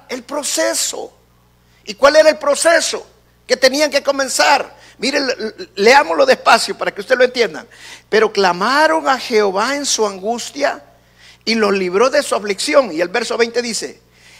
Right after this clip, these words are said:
envió su palabra y los sanó. O sea, él los libra de su aflicción. ¿Para qué? Para que puedan recibir la palabra. Ahora que ablandó el corazón, que ese corazón que era de piedra,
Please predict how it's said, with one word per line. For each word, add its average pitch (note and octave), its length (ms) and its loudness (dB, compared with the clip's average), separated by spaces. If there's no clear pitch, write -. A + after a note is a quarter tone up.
envió G#3 540 0
su E4+ 240 -2
palabra D4 840 6
y D4+ 180 0
los D#4 220 4
sanó. D4+ 540 6
O G3 60 0
sea, C#4+ 140 4
él C#4+ 120 -4
los C4 280 6
libra D4+ 460 2
de E4+ 120 0
su D4+ 140 2
aflicción. C#4 640 2
¿Para B3+ 300 2
qué? D#4+ 200 6
Para B3+ 240 0
que B3 180 -6
puedan F4 440 -2
recibir C4 880 -4
la C4 220 -4
palabra. C#4 580 6
Ahora E4+ 540 6
que C#4+ 100 4
ablandó B3 380 0
el E4+ 140 -2
corazón, C4+ 800 4
que C#4 100 2
ese D4+ 180 2
corazón D4+ 560 4
que - 80 2
era D4+ 140 4
de D4 140 6
piedra, D4 800 4